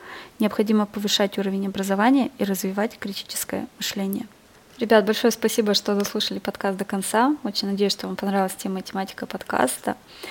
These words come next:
Знаю, что первый подкаст и тем более первый эпизод — это очень сложно, но надеюсь, что справилась с поставленной задачей.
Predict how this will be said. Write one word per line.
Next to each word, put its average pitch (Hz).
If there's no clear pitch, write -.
Знаю, 208
что 196
первый 190
подкаст -
и 190
тем 196
более 185
первый 190
эпизод — 185
это 180
очень 196
сложно, 226
но 208
надеюсь, 220
что 202
справилась 196
с -
поставленной 196
задачей. 202